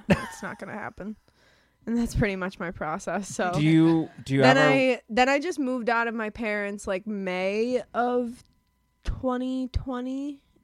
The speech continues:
Speaker 1: and I was living in an apartment and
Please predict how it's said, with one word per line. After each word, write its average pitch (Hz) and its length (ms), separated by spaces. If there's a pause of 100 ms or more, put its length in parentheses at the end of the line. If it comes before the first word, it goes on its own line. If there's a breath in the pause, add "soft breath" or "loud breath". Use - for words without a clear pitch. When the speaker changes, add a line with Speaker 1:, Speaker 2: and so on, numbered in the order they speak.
Speaker 1:
and 208 180
I 196 140
was 190 440
living 190 260
in 185 80
an 180 60
apartment 180 680 (120)
and 156 460